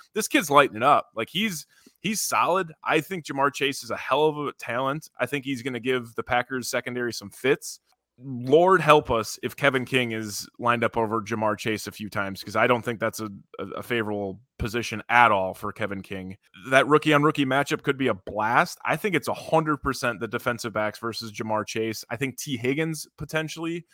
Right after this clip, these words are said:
he's been a little bit banged up. It looks like he was limited in practice again with that shoulder. Tyler Boyd has stepped up very, very well the last couple of weeks without, uh, T Higgins at full strength. So, uh, specifically,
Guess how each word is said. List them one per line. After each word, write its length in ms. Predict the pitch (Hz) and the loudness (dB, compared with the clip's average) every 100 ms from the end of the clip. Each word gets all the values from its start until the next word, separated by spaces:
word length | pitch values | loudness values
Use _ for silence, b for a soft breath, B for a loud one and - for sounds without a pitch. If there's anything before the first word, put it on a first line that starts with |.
| b | b
he's 240 | - 147 147 | -10 -6 0
been 140 | 170 | 2
a 60 | 165 | 4
little 140 | 165 | 4
bit 220 | 160 139 | 2 2
banged 280 | 143 151 151 | 2 2 2
up. 280 | 151 160 - | 4 2 0
It 60 | - | -6
looks 240 | 120 - | -6 -2
like 140 | 123 107 | -4 -4
he 160 | - | -4
was 120 | 147 139 | -2 0
limited 240 | 151 151 | 0 0
in 60 | 143 | 0
practice 380 | 143 139 127 | 0 0 -2
again 160 | 120 131 | -4 -4
with 80 | 123 | -2
that 160 | 104 | -4
shoulder. 500 | - 135 131 147 151 - b - | -2 2 2 4 0 -2 b -2
Tyler 340 | 127 123 120 | 2 4 2
Boyd 320 | 98 101 123 | -2 -2 2
has 160 | 143 143 | 2 0
stepped 300 | - 127 - | -2 -2 -2
up 160 | 131 | -2
very, 240 | 139 135 139 | 0 2 2
very 240 | 143 143 | 4 2
well 360 | 139 139 147 151 b b | 4 2 2 -2 b b
the 60 | - | -2
last 260 | 120 131 - | 2 2 0
couple 180 | 156 131 | -4 -2
of 60 | |
weeks 200 | 135 127 | -2 -4
without, 340 | 120 127 123 - - | -4 0 0 0 -8
uh, 160 | 101 104 | -8 -8
T 140 | - 117 | -6 -4
Higgins 260 | 127 131 | -4 -4
at 140 | 127 - | -4 -2
full 160 | 127 | -2
strength. 400 | 123 - 127 143 | -2 -4 -4 -4
So, 240 | - 110 104 _ _ _ _ _ | -2 -2 -2 _ _ _ _ _
uh, 60 | - - | -10 -6
specifically, 840 | - 180 - 220 247 240 233 214 | 0 0 2 0 0 0 0 0